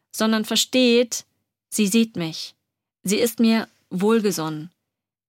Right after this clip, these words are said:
Sie will mich nicht kritisieren, sie will mir helfen. Das kann durch einen einfachen Satz sein wie, „Hey, soll ich übernehmen?“, verbunden mit einer sanften Berührung am Arm und einem freundlichen Lächeln. Ich weiß,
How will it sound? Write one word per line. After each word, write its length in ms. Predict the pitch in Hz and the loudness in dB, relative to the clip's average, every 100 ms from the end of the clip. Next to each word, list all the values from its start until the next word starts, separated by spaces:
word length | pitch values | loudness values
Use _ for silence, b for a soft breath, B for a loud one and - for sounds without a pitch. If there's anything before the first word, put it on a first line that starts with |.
| _ | _
Sie 180 | 185 208 | -2 2
will 140 | 240 285 | 4 4
mich 160 | 254 | 2
nicht 160 | 208 - | -2 -4
kritisieren, 600 | 214 185 175 226 269 208 | -4 -2 0 2 4 2
sie 140 | 190 | 0
will 140 | 202 202 | -2 -2
mir 320 | 196 190 180 _ | -2 -4 -6 _
helfen. 600 | - 202 196 - 165 160 _ _ _ _ _ b b b - | -6 -2 -2 -4 -10 -12 _ _ _ _ _ b b b -4
Das 220 | 294 - | -2 -2
kann 180 | 262 254 | -2 0
durch 180 | 247 - | 0 0
einen 160 | 220 | -2
einfachen 400 | - 226 220 202 | -2 -4 -4 -4
Satz 240 | 196 214 - | -2 -4 -4
sein 240 | 202 196 | -4 -2
wie, 320 | 202 202 202 b b b b | 0 0 -2 b b b b
„Hey, 200 | - 254 | 0 2
soll 200 | 254 269 | 4 2
ich 120 | 254 | 2
übernehmen?“, 540 | 254 233 226 208 - 175 _ _ _ _ - | 0 0 0 0 -6 -14 _ _ _ _ -6
verbunden 760 | 226 226 285 262 - 240 233 _ - | -4 0 0 -2 -2 -2 -2 _ -4
mit 320 | 208 214 - | -4 -4 -6
einer 280 | - 202 202 | -6 -4 -2
sanften 460 | 190 214 220 - 196 | -2 -2 -4 -6 -4
Berührung 480 | 196 220 214 196 - | -2 0 0 -2 -4
am 160 | 185 - | -6 -2
Arm 380 | 214 220 226 - B B B | 0 2 0 -4 B B B
und 160 | 196 | -8
einem 220 | - 185 175 | -4 -4 -4
freundlichen 480 | - 170 165 - | -6 -8 -8 -10
Lächeln. 400 | 156 151 160 151 - _ _ _ _ _ _ _ _ _ _ _ _ | -10 -10 -12 -14 -18 _ _ _ _ _ _ _ _ _ _ _ _
Ich 140 | 190 - | -4 0
weiß, 340 | 240 262 - | 0 0 -6